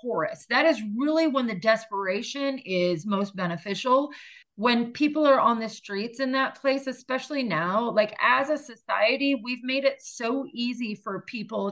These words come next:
to not have to be uncomfortable. We're a nation where you can become obese being homeless. Like, you can become extremely overweight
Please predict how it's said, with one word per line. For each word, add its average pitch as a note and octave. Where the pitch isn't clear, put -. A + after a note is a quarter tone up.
to G#3+
not G3+
have F#3
to G#3+
be F#3+
uncomfortable. G3+
We're A#3+
a A#3+
nation A#3+
where A#3
you A3+
can C4
become B3
obese G#3
being G#3
homeless. G3+
Like, F#3
you A3+
can A3+
become A3+
extremely C#4
overweight G3+